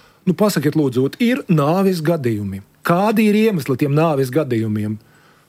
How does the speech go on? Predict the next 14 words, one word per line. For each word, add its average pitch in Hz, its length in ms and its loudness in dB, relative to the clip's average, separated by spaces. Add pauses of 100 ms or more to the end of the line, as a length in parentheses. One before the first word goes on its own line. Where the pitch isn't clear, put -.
(100)
Un 147 80 -2
viņi 151 160 2
atkal 151 260 -2
par 131 180 -4
to, 131 120 0
ka 131 120 -2
vidē 123 680 0
ātrums 139 720 -4
nogalina, 196 800 2
nu, 147 100 0
tā 143 200 0
ir 131 60 -2
taču 135 300 -2
fizika. 185 640 0